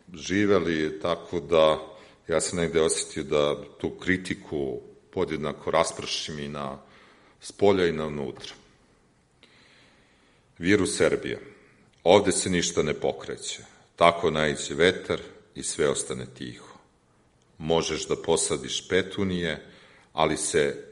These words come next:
one nikada neće zatalasati pod frenetičnim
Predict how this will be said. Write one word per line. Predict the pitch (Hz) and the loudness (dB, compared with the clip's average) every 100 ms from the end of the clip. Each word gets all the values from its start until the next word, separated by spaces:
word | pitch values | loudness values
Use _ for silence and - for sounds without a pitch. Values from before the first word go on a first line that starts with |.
| - | -4
one | 85 85 | 0 0
nikada | 78 113 123 - 82 78 | 0 -2 -2 -4 0 2
neće | 82 80 - 80 | 2 0 -2 -6
zatalasati | 73 - 71 71 87 - 80 - 87 76 | -4 -4 0 4 4 2 -6 -8 -10 -6
pod | 82 - | -8 -6
frenetičnim | - 71 78 85 - - - 82 | -4 -2 0 0 -4 -8 -8 -8